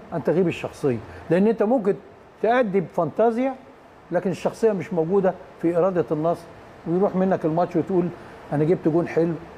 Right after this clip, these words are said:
أو إن "أنا لعبت مباراة حلوة". لا، الهدف لازم يتحقق. والحمد لله، أنت ناس كتير بتقول لك: "ما أنت كده كده حتى لو خسرت كنت هتت-،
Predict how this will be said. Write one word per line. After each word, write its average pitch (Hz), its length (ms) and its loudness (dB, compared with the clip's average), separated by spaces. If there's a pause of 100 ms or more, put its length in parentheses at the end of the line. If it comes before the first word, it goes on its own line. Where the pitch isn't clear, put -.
(160)
أو 147 140 2
إن 160 80 2
"أنا 165 140 2
لعبت 151 240 0
مباراة 135 300 2
حلوة". 110 240 -2 (260)
لا، 151 240 2 (1160)
الهدف 139 540 0
لازم 180 260 0
يتحقق. 180 500 -2 (720)
والحمد 170 600 2
لله، 226 520 4 (320)
أنت 226 480 4 (240)
ناس 247 160 0
كتير 247 220 0
بتقول 285 200 2
لك: 247 100 0
"ما 254 80 4
أنت 240 100 -2
كده 294 240 2
كده 285 200 0
حتى 240 200 0
لو 208 120 2
خسرت 208 320 -2
كنت 180 520 2 (680)
هتت-، 180 400 -2